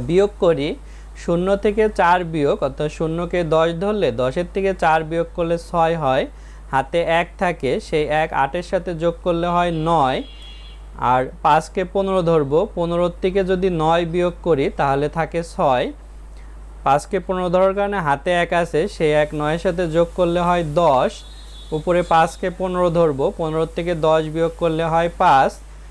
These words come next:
পাঁচকে পনেরো ধরার কারণে হাতে এক আছে, সেই এক সাতের সাথে যোগ করলে হয় আট।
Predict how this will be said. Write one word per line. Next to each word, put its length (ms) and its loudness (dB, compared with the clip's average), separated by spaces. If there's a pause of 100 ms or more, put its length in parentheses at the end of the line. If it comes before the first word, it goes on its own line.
(140)
পাঁচকে 360 2 (100)
পনেরো 280 -2
ধরার 240 2
কারণে 220 0 (100)
হাতে 240 0 (120)
এক 80 -4 (120)
আছে, 180 -2 (160)
সেই 160 0 (100)
এক 60 -2 (100)
সাতের 340 -2
সাথে 200 -4 (100)
যোগ 200 2
করলে 280 2
হয় 140 0 (240)
আট। 140 2